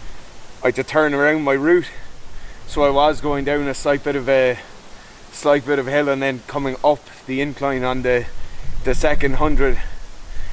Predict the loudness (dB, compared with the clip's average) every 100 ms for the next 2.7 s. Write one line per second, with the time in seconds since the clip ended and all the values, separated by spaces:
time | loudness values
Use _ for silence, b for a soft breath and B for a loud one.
0 | B B 6 8 6 6 4 4 4 4
1 | 4 2 2 2 2 0 -2 B B -2
2 | 2 2 0 0 2 2 0